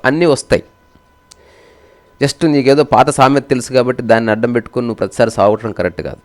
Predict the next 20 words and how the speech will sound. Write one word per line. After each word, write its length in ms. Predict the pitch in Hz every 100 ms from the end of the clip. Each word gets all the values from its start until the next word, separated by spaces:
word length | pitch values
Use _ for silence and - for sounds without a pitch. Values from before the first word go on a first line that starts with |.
| _ _ _ _ _ _ _ _ _ _ 113
ఒక 120 | 110 113 98 85 76 -
ఇంట్లో 240 | - 127 139
భోజనం 400 | 120 131 131 117
చేస్తున్నప్పుడు 600 | 110 113 113 151 139 -
నేను 120 | 104
అన్నం 200 | 101 117
మెతుకులు 240 | 117 - 110
కింద 180 | 110 107
పడితే 260 | 107 113
ఆయన 100 | 110
అన్నం 220 | 92 98
వృధా 220 | 101 98 107
చేయదు, 240 | 95 -
ఏం 140 | 82
వృధా 260 | 107 101 123
కాదన్నా 320 | 113 92 73
నేను. 280 | 67 - _ _ _ - _ _ _ _ _ _ _ _ _ _ _ _ _ _
నేను 240 | 92 117 131
తింటేనే 440 | 131 127 147 160
వృధా 440 | 139 123 131 131